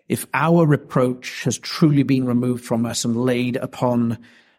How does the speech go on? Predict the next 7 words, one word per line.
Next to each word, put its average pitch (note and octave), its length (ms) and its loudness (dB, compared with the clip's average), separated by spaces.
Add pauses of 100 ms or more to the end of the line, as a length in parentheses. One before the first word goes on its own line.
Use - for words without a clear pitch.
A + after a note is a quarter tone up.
our A2+ 180 -2
Savior, A2 760 -2 (840)
if C#3+ 140 -4
we've D3+ 140 4
known F3+ 520 6
the G#3+ 100 6
Lord E3+ 640 2